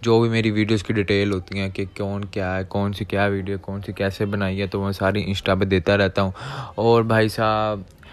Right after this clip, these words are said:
और भाई साहब, क्या कहें हम, ए, इधर हम एक video लेकर आए हैं जो भाईजान देते हैं सबसे पहले पाकिस्तान को गाली।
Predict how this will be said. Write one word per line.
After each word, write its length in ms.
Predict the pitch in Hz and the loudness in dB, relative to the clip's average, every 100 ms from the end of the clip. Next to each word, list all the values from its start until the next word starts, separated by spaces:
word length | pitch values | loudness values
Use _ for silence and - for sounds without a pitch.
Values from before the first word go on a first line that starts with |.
| - - - - | -20 -20 -16 -6
और 180 | 110 110 | -4 0
भाई 220 | 110 104 | 0 0
साहब, 680 | 110 107 107 104 101 104 104 | 0 0 0 0 -2 -6 -4
क्या 160 | 120 123 | -2 -2
कहें 260 | 110 92 | -2 -6
हम, 300 | 104 98 98 - | -6 -6 -8 -6
ए, 400 | 107 107 107 110 | -6 -4 -4 -4
इधर 160 | 110 120 | -2 0
हम 180 | 117 113 | 2 0
एक 140 | 107 | -2
video 300 | 110 107 120 | -2 0 2
लेकर 360 | 113 104 101 104 | 4 4 2 2
आए 140 | 101 | 0
हैं 220 | 107 110 | -2 -4
जो 140 | 107 101 | -6 -6
भाईजान 760 | 101 98 104 101 101 101 101 | -6 -6 -6 -6 -6 -6 -8
देते 280 | 101 101 - | -4 -4 -2
हैं 80 | 104 | -4
सबसे 300 | 101 92 107 | -4 -6 -6
पहले 240 | 92 98 | -4 -4
पाकिस्तान 440 | 95 90 - 107 98 | -4 -4 -4 -8 -6
को 120 | 107 | -4
गाली। 340 | 98 101 110 | 0 0 0